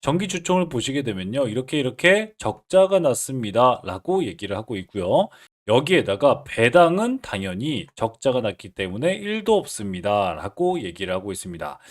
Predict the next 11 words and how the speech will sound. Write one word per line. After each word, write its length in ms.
자, 120
그런데 220
최근에 520
여러분들 320
우리 300
이큐셀을 640
통해서 640
우리 240
씨비, 480
그러니까 320
전환사채로 880